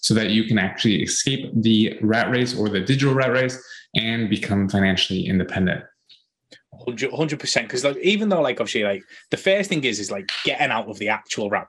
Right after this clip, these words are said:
Speaker 2: race. And the second thing, the second phase is to make sure you don't fall into that digital rat race, isn't it?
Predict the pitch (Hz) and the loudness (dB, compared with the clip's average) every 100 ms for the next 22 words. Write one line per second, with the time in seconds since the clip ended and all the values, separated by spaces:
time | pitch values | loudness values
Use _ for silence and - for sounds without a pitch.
0 | - 95 101 107 - 139 - 147 131 117 | -6 -6 -6 -4 0 0 0 -6 -2 -2
1 | 98 98 - - 107 113 101 117 139 131 | -2 -4 -2 -2 -2 -6 -6 -4 -4 -2
2 | 127 120 104 110 98 - 101 101 101 107 | -2 0 0 -2 -2 -2 0 0 -2 -2
3 | 92 - 101 101 107 104 98 95 95 101 | -4 -2 -4 -2 -2 0 -2 -2 -6 -6
4 | 101 98 | -4 -8